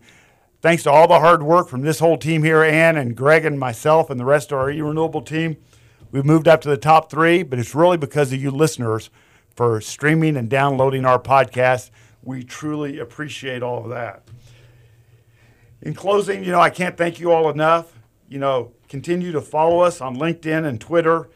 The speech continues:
and all the podcast hosting platforms, wherever you get yours at, iTunes, Google Play, Spotify, or even if you just go play it from our po-, our website at e renewable dot com.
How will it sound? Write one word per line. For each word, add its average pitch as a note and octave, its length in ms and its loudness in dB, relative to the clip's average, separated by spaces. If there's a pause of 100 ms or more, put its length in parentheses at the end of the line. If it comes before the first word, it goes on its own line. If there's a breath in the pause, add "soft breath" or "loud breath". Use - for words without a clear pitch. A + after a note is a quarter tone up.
(180 soft breath)
and C3+ 120 -8
all F3 320 2
the D3+ 120 -6
podcast D#3 560 -4
hosting D#3 340 -4
platforms, C#3 640 -4
wherever C#3+ 320 -2
you B2+ 140 -14
get D#3+ 280 -8
yours D#3+ 220 -6
at, D#3+ 380 -4
iTunes, D3+ 580 -4
Google C3+ 260 -10
Play, D#3 220 -4
Spotify, E3 800 -4 (320 soft breath)
or D#3+ 80 -4
even G#3 160 -4
if F#3 180 0
you B2 100 -16
just G3 360 -2 (400)
go F#3 160 2
play F3+ 340 2
it E3+ 180 0 (220)
from C#3+ 160 -2
our D3+ 140 6
po-, C#3+ 160 -4
our C3+ 360 2
website C3+ 640 2
at A#2 60 -12
e C3+ 120 -4
renewable C#3 420 0
dot B2+ 240 2
com. C#3 340 0